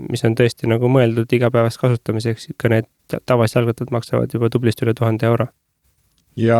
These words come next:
Speaker 2: need muide said ka otsa, sellepärast et, äh, mina olin ka, ma elektriratast ei ostnud, me võib-olla sellest räägime eraldi, et palju elektrirattal nii-öelda ruumi on vaja, <laughs> on ju, et lin-, kui suurt linna on vaja ja, ja kui mägist, aga ma ostsin tavalise, äh, aprilli alguses ja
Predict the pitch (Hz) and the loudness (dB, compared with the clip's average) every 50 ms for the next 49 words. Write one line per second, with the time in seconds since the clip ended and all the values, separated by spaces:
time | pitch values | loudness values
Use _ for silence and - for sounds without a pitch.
0 | 113 117 139 156 - - 117 120 120 120 120 110 - 135 117 117 113 - - - | 4 2 2 0 0 0 2 2 4 4 2 2 2 2 2 2 0 -2 -4 0
1 | 110 104 104 110 156 196 - - - - - 87 - - _ _ - - 104 92 | 0 2 4 4 2 2 0 -4 -8 -8 -8 -8 -10 -12 _ _ -6 -2 -2 0
2 | 92 85 95 95 90 - - - 95 - _ - 101 92 90 90 - - _ _ | 0 0 -2 -4 -4 -6 -10 -12 -12 -12 _ -4 -2 -2 -2 -4 -6 -12 _ _
3 | _ _ - 123 143 139 117 113 113 113 113 143 139 120 107 101 113 123 113 110 | _ _ -2 0 2 2 2 2 2 2 2 2 2 2 2 0 -2 -4 -4 -2
4 | 123 123 123 143 156 - - 104 107 113 - - - - 143 156 180 - - 104 | 0 2 2 2 0 0 -2 -2 -2 -2 -2 -6 -8 -2 0 0 0 0 -2 -4
5 | 98 101 107 110 113 104 101 101 - 107 110 - - 113 113 107 107 107 135 180 | -4 -2 -2 -2 -2 -4 -4 -4 -4 -4 -6 -4 -2 0 0 0 0 0 0 0
6 | 156 101 90 90 82 - _ - 101 95 90 92 90 95 110 110 - - 92 98 | 0 0 0 -2 -6 -10 _ -6 -6 -4 -2 -4 -2 -2 -2 -4 -4 -4 -4 -4
7 | 101 - _ - 87 90 92 92 90 85 - 95 90 104 156 160 127 98 92 92 | -4 -4 _ -6 -6 -6 -6 -6 -6 -6 -4 -4 0 2 2 4 4 2 2 0
8 | 92 90 90 92 90 82 69 - - 110 95 90 71 - - - - 98 98 110 | -2 0 0 -2 -2 -2 -4 -4 -4 -4 -4 -4 -8 -14 -16 -16 -12 -2 0 0
9 | 113 117 104 98 - 117 - 131 127 - - 117 123 117 101 95 95 95 110 107 | 0 0 -4 -2 -2 0 2 2 2 2 2 2 2 4 2 2 2 2 2 2
10 | 98 90 87 87 87 - - - - - - - _ _ 113 107 95 104 107 113 | 2 2 0 0 -2 -4 -8 -14 -20 -20 -20 -20 _ _ -4 0 2 2 4 2
11 | 117 104 101 - - - 107 113 147 165 - - 110 - 170 214 170 104 85 82 | 2 2 -2 -4 -4 -4 0 0 0 2 2 0 0 0 2 2 2 0 -2 -2
12 | - - 95 87 - _ 135 117 107 107 104 95 101 104 107 - 135 147 131 107 | -6 -8 -10 -12 -12 _ -12 -8 -8 -6 -6 -6 -4 -4 -2 0 0 2 2 2
13 | 110 120 120 107 92 85 87 87 - - 101 95 90 | 2 2 2 0 -4 -6 -10 -10 -6 -4 -4 -4 -4